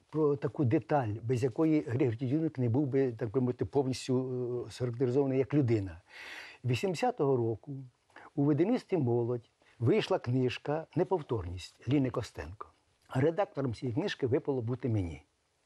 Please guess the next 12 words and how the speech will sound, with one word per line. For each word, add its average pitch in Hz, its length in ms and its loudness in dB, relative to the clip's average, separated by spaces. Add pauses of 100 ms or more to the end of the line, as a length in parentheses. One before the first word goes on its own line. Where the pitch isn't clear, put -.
(580)
І 160 120 2
час - 320 0
від 151 160 -2
часу, 185 440 0
коли 143 240 2
заходив 139 520 0
у 127 60 -2
«Молодь», 180 480 0 (140)
цікавився, 120 640 -4 (200)
а - 120 -2
як 139 320 -4
там 139 220 -4